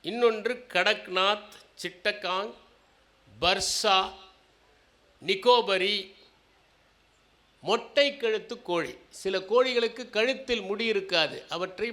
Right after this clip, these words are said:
மொட்டை கழுத்து கோழி என்ற ஏழு விதமான நாட்டுக்கோழிகள். இவற்றை தவிர கோழிகள் என்று சொன்னால் தமிழ் இலக்கியத்தில் நெருப்பு கோழி, கினி கோழி, வான்கோழி ஆகியவையும் இடம்பெற்றிருக்கின்றன.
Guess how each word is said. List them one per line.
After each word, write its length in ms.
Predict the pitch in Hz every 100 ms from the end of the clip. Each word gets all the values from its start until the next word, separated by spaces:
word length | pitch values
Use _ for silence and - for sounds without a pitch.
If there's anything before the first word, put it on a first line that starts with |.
| 180
மொட்டை 300 | 180 - 233
கழுத்து 360 | 226 175 170 165
கோழி 240 | - 139 135
என்ற 140 | 156 185 170 202
ஏழு 260 | 254 269 254
விதமான 480 | 220 196 185 175 - 160
நாட்டுக்கோழிகள். 720 | 160 - 151 139 123 107 - _ 156
இவற்றை 380 | 208 269 - 262 -
தவிர 280 | 226 247 277 262
கோழிகள் 440 | 247 269 277 254 240
என்று 160 | 226 214 208
சொன்னால் 380 | 202 226 262 - - - _ _ _ _ _ _
தமிழ் 260 | 196 233 262
இலக்கியத்தில் 680 | 240 220 220 214 196 220 254 - - - - _ _ _ _ _ _ _ _ _ _ _ -
நெருப்பு 460 | 143 220 247 247 233 -
கோழி, 280 | 180 175 190 254 - _ _ _ _ _ -
கினி 260 | 190 233 240 240
கோழி, 300 | 185 175 175 214 - - _ _ _ _ _ 123
வான்கோழி 800 | 165 233 262 - 208 214 202 220 - - _ _ -
ஆகியவையும் 560 | 175 196 190 185 277 220
இடம்பெற்றிருக்கின்றன. 840 | 185 170 160 151 131 123 120 110